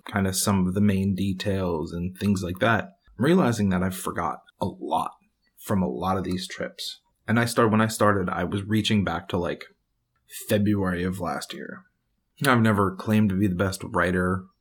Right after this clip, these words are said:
so I don't really write a lot. But important details, I'd completely forgotten until I was flipping through photos, and it was kind of reminding me of things. So that's kind of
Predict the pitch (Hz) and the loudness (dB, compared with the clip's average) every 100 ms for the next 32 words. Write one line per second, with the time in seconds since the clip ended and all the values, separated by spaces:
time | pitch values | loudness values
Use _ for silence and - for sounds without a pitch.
0 | _ - 104 110 101 92 - 82 90 - | _ 0 2 2 2 0 -2 -2 -2 -2
1 | 104 - - 101 76 80 - - - _ | -10 -18 -8 -6 -4 -6 -6 -10 -20 _
2 | _ - 123 120 123 - 170 113 117 131 | _ 0 0 2 0 2 4 4 4 4
3 | 156 107 98 98 - - _ _ _ _ | 4 2 2 -2 -6 -16 _ _ _ _
4 | _ - - 147 135 127 123 135 104 - | _ -12 -6 -4 -2 0 2 4 4 2
5 | 110 120 101 95 92 - _ - 113 117 | 2 2 2 0 -4 -14 _ -8 2 6
6 | 107 98 98 - 117 104 101 95 92 101 | 6 6 2 2 2 2 0 0 2 4
7 | 107 95 78 65 - - - _ _ - | 4 4 0 -6 -8 -8 -10 _ _ 0
8 | 113 80 82 - 98 87 92 95 87 82 | 0 2 -2 -2 -2 0 0 0 0 -2
9 | 82 - - - - - - 107 107 92 | -6 -8 -10 -14 -16 -14 0 4 4 2
10 | - 110 95 92 | 0 0 0 -2